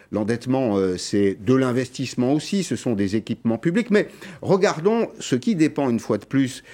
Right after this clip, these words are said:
du maire, de la maire de Paris, l'endettement de la mairie de Paris, un milliard d'euros en deux mille un.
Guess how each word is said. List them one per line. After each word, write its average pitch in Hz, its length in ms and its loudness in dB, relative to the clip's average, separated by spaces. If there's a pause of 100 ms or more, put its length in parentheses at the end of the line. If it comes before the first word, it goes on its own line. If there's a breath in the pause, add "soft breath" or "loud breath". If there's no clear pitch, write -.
(200 loud breath)
du 101 160 0
maire, 160 340 2
de 107 80 2
la 98 100 2
maire 107 220 2
de 95 80 0
Paris, 110 320 0
l'endettement 139 560 2
de 98 80 0
la 98 80 4
mairie 113 260 2
de - 60 -10
Paris, 113 400 0 (280 loud breath)
un 156 120 4
milliard 160 380 2
d'euros 139 260 4
en 123 80 2
deux 135 100 4
mille 127 220 4
un. 87 160 -2